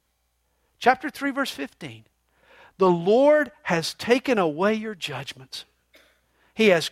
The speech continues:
cast out your enemy. The King of Israel, the Lord, is in your midst. You shall see disaster no more.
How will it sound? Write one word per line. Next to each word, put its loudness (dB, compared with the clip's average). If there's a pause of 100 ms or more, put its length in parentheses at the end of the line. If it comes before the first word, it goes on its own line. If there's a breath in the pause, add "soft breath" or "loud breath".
cast 0
out 4
your -12
enemy. -12 (1080 soft breath)
The 6
King 2
of 4
Israel, 4 (120)
the 8
Lord, 2
is -2
in 2
your 6
midst. 2 (220 soft breath)
You 0
shall 4
see -2
disaster 4
no 4
more. 0